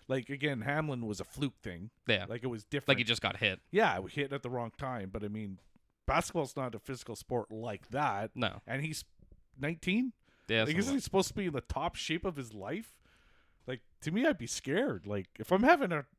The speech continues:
Speaker 1: a heart attack when I'm nineteen or heart issues, like,
Speaker 2: Yeah.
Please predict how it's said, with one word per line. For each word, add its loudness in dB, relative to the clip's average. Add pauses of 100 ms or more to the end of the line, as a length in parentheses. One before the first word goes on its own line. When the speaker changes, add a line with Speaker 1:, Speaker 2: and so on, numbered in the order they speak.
Speaker 1:
a -6 (240)
heart 4
attack -2
when -4
I'm -4 (320)
nineteen -4 (420)
or -2
heart 4
issues, 0
like, -4
Speaker 2:
Yeah. 2